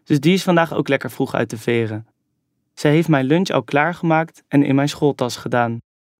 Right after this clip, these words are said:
"Ik ga er vandoor, schat," zegt ze. Ik krijg altijd een dikke vette kus voordat ze de deur uitgaat.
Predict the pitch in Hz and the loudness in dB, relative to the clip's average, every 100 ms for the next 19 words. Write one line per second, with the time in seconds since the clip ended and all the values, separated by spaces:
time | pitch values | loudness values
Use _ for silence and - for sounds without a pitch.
0 | _ _ - 170 202 196 196 190 214 208 | _ _ -4 0 0 0 0 2 2 2
1 | - 208 220 - - 147 - 135 120 _ | 0 0 -2 -10 -6 -6 -2 -4 -4 _
2 | _ _ _ _ _ _ 160 156 160 156 | _ _ _ _ _ _ -2 0 0 0
3 | 160 156 147 127 113 151 151 147 - 143 | 0 0 -4 -4 -2 0 0 -2 -4 -4
4 | 135 - 151 - - 127 123 - 135 131 | -6 -2 -2 -2 -2 -2 -2 -2 0 0
5 | 127 120 113 - 120 113 | 0 -2 -4 -4 -4 -6